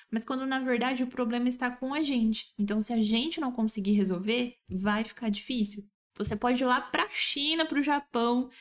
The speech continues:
que às vezes não vai <laughs> adiantar. É, e perguntar, né, o que cada situação ensina sobre, sobre nós mesmos.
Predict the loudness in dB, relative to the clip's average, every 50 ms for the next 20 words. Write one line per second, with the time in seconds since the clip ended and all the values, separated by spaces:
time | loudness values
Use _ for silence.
0 | -20 -20 _ -6 -4 -2 0 0 0 0 0 2 2 2 2 2 2 0 0 0
1 | 2 0 0 0 -2 -2 -2 0 2 2 4 4 4 4 4 4 2 0 -2 -2
2 | -4 -4 -4 -6 -10 _ _ -20 -20 -20 -20 -20 -20 -20 _ -2 0 2 4 4
3 | 2 2 2 2 2 2 2 2 2 0 -2 -2 -2 0 2 2 2 2 2 2
4 | 0 0 0 -2 0 2 0 2 2 2 0 0 0 -2 -4 -2 0 0 0 0
5 | 0 0 -2 -2 -2 -2 -2 -2 -2 -4 -6 -6 -4 -4 -2 -2 -4 -4 -2 0
6 | 0 2 2 2 2 0 0 -2 -8 -14 -20 -20 _ _ -4 -2 0 2 2 4
7 | 4 4 4 4 4 2 2 0 -2 -6 -8 -10 -10 -12